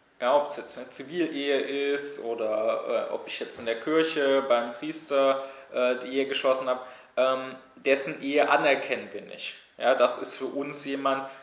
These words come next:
der gar nicht verheiratet ist. Das sehen wir dann als Sex vor der Ehe, wenn diese Leute Sex miteinander haben. Wir anerkennen nur die islamische Ehe. Ähm, das hätte ja noch irgendeinen Sinn ergeben.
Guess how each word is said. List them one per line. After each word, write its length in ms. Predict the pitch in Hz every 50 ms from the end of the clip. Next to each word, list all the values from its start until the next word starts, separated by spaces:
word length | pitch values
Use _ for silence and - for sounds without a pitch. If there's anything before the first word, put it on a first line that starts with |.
| - _ -
der 140 | 131 131 127
gar 260 | 131 131 120 120 123
nicht 160 | 123 135 - -
verheiratet 720 | - 120 113 123 123 127 123 127 123 127 - 131 123 -
ist. 340 | 143 131 110 - - - -
Das 200 | 120 117 - -
sehen 260 | 131 131 135 131 120
wir 140 | 123 127 123
dann 200 | 127 120 123 120
als 220 | 123 123 123 -
Sex 260 | - 131 - - -
vor 160 | - - 120 120
der 120 | 120 117
Ehe, 280 | 120 139 143 131 113 104
wenn 140 | 117 117 113
diese 240 | 117 117 113 120 117
Leute 440 | 110 110 107 110 110 - - 113
Sex 340 | 110 - - 117 110 - -
miteinander 480 | 117 107 - - 104 - 104 104 101 101
haben. 180 | 107 - - - - - - - - _
Wir 340 | 127 117 127 139 143 - -
anerkennen 640 | 127 131 135 131 131 131 - - 131 127 131 131 131
nur 120 | 127 131 131
die 140 | 123 120
islamische 580 | 123 117 - 131 123 123 123 120 113 - - -
Ehe. 220 | - - - - - - _ _ _ _ - - - - - - _ -
Ähm, 340 | 131 135 135 135 135 135 135 - - - - _ _ _ _ -
das 260 | 151 151 156 - -
hätte 200 | 196 196 - 202
ja 140 | 202 196 190
noch 180 | 196 185 175
irgendeinen 380 | 185 190 190 190 165 160 180 170
Sinn 200 | 156 180 170 160
ergeben. 440 | 127 110 - - - - - -